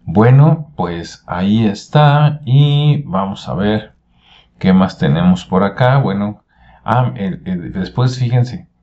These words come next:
iba a poner el que sigue, pero el que sigue es de Marian Rojas Estapé, en Argentina, entonces, bueno, también ya la escuchamos.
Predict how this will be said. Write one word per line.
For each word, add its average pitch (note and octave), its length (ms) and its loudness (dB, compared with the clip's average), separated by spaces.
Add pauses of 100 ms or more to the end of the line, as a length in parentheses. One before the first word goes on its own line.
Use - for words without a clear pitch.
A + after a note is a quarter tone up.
iba G#2+ 200 -2
a - 80 -8
poner G2+ 300 -4
el A2 120 -6
que - 100 -10
sigue, C3+ 300 -2
pero F#2+ 200 -4
el E2 80 -10
que F2 100 -12
sigue G#2+ 280 -2
es G#2 80 -2
de G2+ 80 0
Marian F#2+ 440 0
Rojas G2 360 -6
Estapé, B2 680 0
en E2+ 140 -2
Argentina, A#2+ 580 0
entonces, G2 320 -2
bueno, F#2 260 0
también F2 320 0
ya F#2+ 120 2
la G2 100 -2
escuchamos. C#3 680 0